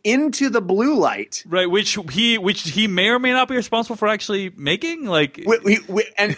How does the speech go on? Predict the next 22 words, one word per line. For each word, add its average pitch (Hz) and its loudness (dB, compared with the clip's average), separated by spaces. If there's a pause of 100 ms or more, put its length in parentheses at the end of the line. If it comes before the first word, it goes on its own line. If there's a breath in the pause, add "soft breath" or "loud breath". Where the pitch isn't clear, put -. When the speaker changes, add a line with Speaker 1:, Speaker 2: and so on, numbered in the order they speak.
(100)
Speaker 1:
and 196 4
we 214 2
have 208 0
no 220 2
evidence 240 0
of 180 0
what 185 2
it 165 -2
does 202 2
or 185 2
does 190 0
not 214 2
do. 175 2 (400)
Like, 185 0
the, 208 -6 (140)
the 180 2
Fantastic 262 0
Four 220 0
themself, 196 0 (380)
themselves 165 0
have 170 0
no 202 0